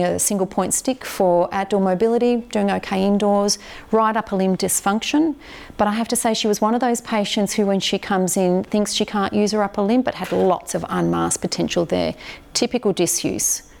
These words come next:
just hadn't really used it at home. Little bit of executive dysfunction, but,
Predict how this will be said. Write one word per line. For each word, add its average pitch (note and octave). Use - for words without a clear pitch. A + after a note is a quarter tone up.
just G#3+
hadn't F#3+
really F3+
used E3
it E3+
at -
home. -
Little B3
bit A3+
of G3+
executive F#3
dysfunction, F3+
but, F#3+